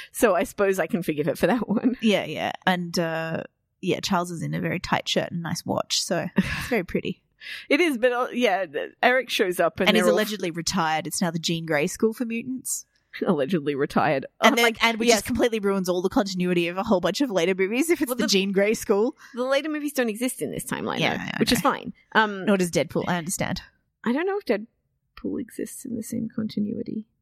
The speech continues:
Speaker 2: Good question.
Speaker 1: I have to assume it doesn't.
Speaker 2: Yeah,
Speaker 1: But
Speaker 2: it,
Speaker 1: we did
Speaker 2: although
Speaker 1: have that shot of, in Deadpool two of everybody at the school.
Speaker 2: Yeah, and they used the collars from Deadpool two to, um, restrain the X-Men in this movie.
Speaker 1: Yeah, the t-, collars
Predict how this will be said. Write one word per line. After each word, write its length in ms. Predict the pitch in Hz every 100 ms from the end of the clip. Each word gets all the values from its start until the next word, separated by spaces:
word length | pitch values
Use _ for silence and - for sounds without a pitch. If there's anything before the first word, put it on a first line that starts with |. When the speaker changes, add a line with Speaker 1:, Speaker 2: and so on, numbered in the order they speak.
| _ _ _ _ _ _ 185
Speaker 2:
Good 180 | 202
question. 420 | - - - - 170 _ _ _ _ _
Speaker 1:
I 60 | 254
have 200 | 302 349
to 100 | 349
assume 320 | 277 - 240
it 80 | 208
doesn't. 540 | 180 165 185 82 - -
Speaker 2:
Yeah, 300 | 240 185 -
Speaker 1:
But 120 | -
Speaker 2:
it, 20 | 294
Speaker 1:
we 80 |
did 160 | 285 415
Speaker 2:
although 120 | 508
Speaker 1:
have 100 | 415 339
that 160 | 277
shot 300 | - 262 -
of, 260 | 233 214 202
in 360 | - 214 214 202
Deadpool 440 | 226 214 240 202
two 320 | - 247 208
of 120 | 175 185
everybody 440 | 180 190 185 180
at 80 | -
the 40 |
school. 520 | 165 - 247 - - - -
Speaker 2:
Yeah, 100 | -
and 380 | 208 202 180 190
they 120 | 196
used 320 | 196 202 196 -
the 80 |
collars 580 | - - 254 226 139 -
from 160 | - 185
Deadpool 400 | 180 175 180 170
two 340 | - 180 170 190
to, 400 | - 190 170 165 -
um, 340 | 156 151 147
restrain 640 | 185 - 190 180 175 147 190
the 180 | 190 160
X-Men 300 | - - -
in 100 | 202
this 140 | 196
movie. 200 | 190 -
Speaker 1:
Yeah, 280 | 202 240 202
the 140 | 180
t-, 120 | 190 233
collars 460 | 240 269 285 202